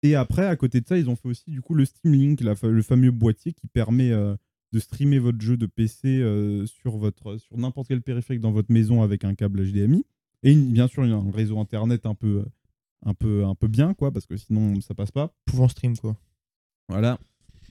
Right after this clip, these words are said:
Speaker 1: Donc, euh, et c'est, et de ce côté-là, bah, c'était leur première, euh, leur première, euh, pied plutôt dans le, plutôt dans le côté, euh, programme, programmer un système, programmer un,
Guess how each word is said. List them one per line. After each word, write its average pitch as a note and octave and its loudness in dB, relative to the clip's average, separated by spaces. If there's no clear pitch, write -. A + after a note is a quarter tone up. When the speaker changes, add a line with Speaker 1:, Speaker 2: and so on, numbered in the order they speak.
Speaker 1:
Donc, A#2 0
euh, G#2+ 0
et A#2 0
c'est, B2+ 0
et B2 4
de B2 -2
ce B2+ -4
côté-là, C#3 0
bah, C3 0
c'était A#2+ -6
leur A2+ -2
première, C#3+ -2
euh, A2+ -2
leur G#2 -4
première, C3+ -2
euh, G#2+ -2
pied - -4
plutôt D3 -4
dans B2+ 0
le, G#2+ 0
plutôt - 0
dans C3+ 2
le A#2+ 2
côté, D3+ -2
euh, B2 0
programme, C3+ 0
programmer C3+ -2
un C3 -4
système, C#3 -6
programmer B2+ -4
un, A2 -4